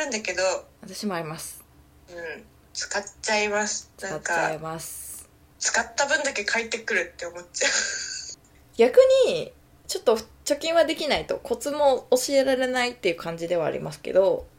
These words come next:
Speaker 1: うん。
Speaker 2: お金を使う時、
Speaker 1: 残念ながら。
Speaker 2: 一番優先するものは何ですかっていうところは、答えれます？
Speaker 1: うーん。お金を優先するもの、なん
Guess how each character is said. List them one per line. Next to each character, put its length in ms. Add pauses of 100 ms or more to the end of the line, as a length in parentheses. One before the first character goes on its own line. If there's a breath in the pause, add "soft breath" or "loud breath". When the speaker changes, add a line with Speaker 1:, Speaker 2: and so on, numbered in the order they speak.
(460)
Speaker 1:
う 40
ん。 40 (400)
Speaker 2:
お 40
金 260 (120)
を 100
使 160
う 0
時、 0
Speaker 1:
残 0
念 0
な 40
が 180
ら。 60 (460)
Speaker 2:
一 200
番 240
優 160
先 240
す 100
る 80
も 140
の 80
は 100
何 220
で 80
す 100
か 160
っ 80
て 120
い 20
う 40
と 100
こ 140
ろ 100
は、 160 (1040)
答 100
え 60
れ 40
ま 140
す？ 60
Speaker 1:
う 40
ー 920
ん。 680 (400)
お 40 (100)
金 260 (300)
を 60
優 340
先 320
す 180 (100)
る 40
も 160
の、 100
な 80
ん 60